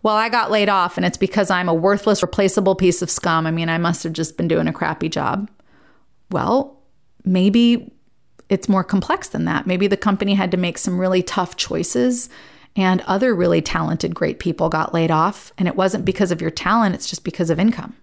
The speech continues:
It's because of profit loss. Okay, it could be a lot of things. But when we personalize, we eliminate all of those other factors and we only look at our own fault.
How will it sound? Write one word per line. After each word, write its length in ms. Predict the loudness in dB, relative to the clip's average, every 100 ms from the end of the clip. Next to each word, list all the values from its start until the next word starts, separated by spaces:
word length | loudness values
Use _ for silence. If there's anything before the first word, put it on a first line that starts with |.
| -20
It's 100 | -20
because 280 | -8 -6 -4
of 40 |
profit 460 | -4 -4 -4 -12 -16 _ _ _ -10
loss. 420 | -8 -6 -6 -6 -8 _
Okay, 100 | -2
it 20 |
could 100 | 0
be 80 | 2
a 60 | 2
lot 360 | 4 4 2
of 80 | 0
things. 640 | -2 -4 -2 -4 -6 -8 -8 -18 -16 -16 -4
But 100 | 0
when 180 | 4 4
we 120 | 4
personalize, 800 | 4 2 2 0 2 2 0 2
we 100 | 2
eliminate 500 | 4 4 2 0 0
all 200 | 0 2
of 80 | 2
those 200 | 2 4
other 200 | 2 0
factors 560 | 0 -4 -2 -2 0
and 100 | 0
we 100 | 0 2
only 280 | 2 4
look 180 | 2 2
at 80 | 0
our 140 | 0
own 200 | 0 -2
fault. 420 | 0 0 0 -6